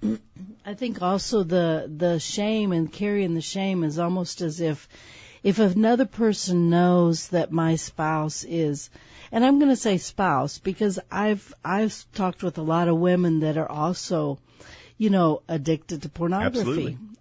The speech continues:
Speaker 1: And, or addicted to, to chatting with, with, and having emotional relationships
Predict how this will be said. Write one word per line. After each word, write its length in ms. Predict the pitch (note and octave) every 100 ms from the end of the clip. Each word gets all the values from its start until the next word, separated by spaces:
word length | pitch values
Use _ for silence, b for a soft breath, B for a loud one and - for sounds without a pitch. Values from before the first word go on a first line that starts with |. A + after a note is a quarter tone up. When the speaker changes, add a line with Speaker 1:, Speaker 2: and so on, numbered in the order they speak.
| -
Speaker 1:
And, 540 | E3+ F3 E3+ E3 D3+ -
or 240 | E3+ E3
addicted 600 | D#3 D3+ F3+ F3+ F#3+ D#3
to, 500 | - F#3+ F3 E3+ E3+ E3 B B B -
to 540 | G3 F3+ F3 E3 D#3+ D3
chatting 540 | F#3+ F3+ G3 G#3+ F#3
with, 400 | E3+ D#3+ - -
with, 320 | F3+ E3+ D#3+ -
and 160 | E3
having 300 | E3 F3 F3
emotional 640 | E3+ E3+ F3+ G3+ - G3 D#3+
relationships 1080 | E3 D#3 E3+ F3+ F#3+ D#3+ - B2+ - -